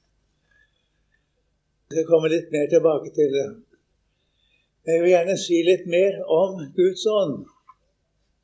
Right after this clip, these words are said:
Hvem er han? Hva er han? Og hva går hans gjerning egentlig ut på? Det er tre grunnleggende spørsmål det,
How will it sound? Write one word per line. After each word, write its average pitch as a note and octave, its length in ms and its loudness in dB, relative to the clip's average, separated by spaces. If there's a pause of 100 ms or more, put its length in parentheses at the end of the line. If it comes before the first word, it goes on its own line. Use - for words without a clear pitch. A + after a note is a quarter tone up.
(1120)
Hvem F3+ 280 6
er E3+ 180 2
han? A3+ 300 -2 (1300)
Hva D3+ 200 2 (140)
er F3+ 240 4
han? A2+ 240 -4 (1080)
Og D#3+ 140 4
hva E3+ 160 6
går F3+ 180 4
hans D3+ 260 -2
gjerning C#3+ 380 0
egentlig A#2 560 -4
ut - 160 -6
på? G#2+ 140 -2 (1800)
Det E3 80 0
er E3+ 160 -2
tre D#3 240 4
grunnleggende D#3 680 2
spørsmål D3+ 560 -4
det, F3+ 160 2